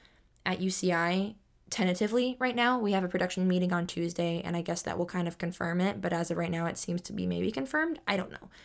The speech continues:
Um, so I'm, I'm really excited for that, and it's like, "Okay, cool, I'm doing stuff," and, like, I'm on Improv Revolution, which is my improv team,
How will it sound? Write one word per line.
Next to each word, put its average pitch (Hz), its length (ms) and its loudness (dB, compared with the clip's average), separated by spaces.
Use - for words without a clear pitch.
Um, 185 460 8
so - 240 2
I'm, 196 460 6
I'm 214 100 6
really 233 140 8
excited 226 240 6
for 226 80 0
that, 285 160 6
and 233 100 2
it's 214 100 2
like, 208 140 2
"Okay, 262 200 0
cool, 269 280 2
I'm 196 180 2
doing 240 220 2
stuff," 190 240 -4
and, 190 120 0
like, 180 180 2
I'm 196 160 2
on 190 140 2
Improv 185 340 0
Revolution, 226 720 0
which 190 100 0
is - 100 -6
my 180 100 -2
improv 262 420 -4
team, 254 460 -2